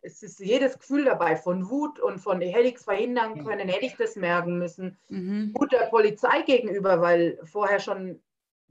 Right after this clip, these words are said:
Speaker 1: Alarm geschlagen wurde und beim Jugendamt Alarm
Speaker 2: Mhm.
Speaker 1: geschlagen wurde, aber es ist so, es wird nichts gemacht, bevor nicht wirklich was passiert ist.
Speaker 2: Passiert, ja.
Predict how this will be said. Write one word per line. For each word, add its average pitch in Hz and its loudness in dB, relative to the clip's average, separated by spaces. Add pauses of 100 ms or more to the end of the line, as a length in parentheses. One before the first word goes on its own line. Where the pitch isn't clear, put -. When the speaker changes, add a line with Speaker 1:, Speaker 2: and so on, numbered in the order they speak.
Speaker 1:
Alarm 220 4
geschlagen 240 0
wurde 202 0
und 180 -4
beim 175 0
Jugendamt 190 -2
Alarm 190 4
Speaker 2:
Mhm. 202 -6
Speaker 1:
geschlagen - -2
wurde, 202 2
aber 160 0
es 160 -6
ist 170 -8
so, 240 8
es 240 2
wird 226 2
nichts - -6
gemacht, 233 -2
bevor 196 -6
nicht 190 -6
wirklich 202 -2
was 190 0
passiert 226 -2
ist. 202 -4
Speaker 2:
Passiert, 214 -6
ja. 175 -4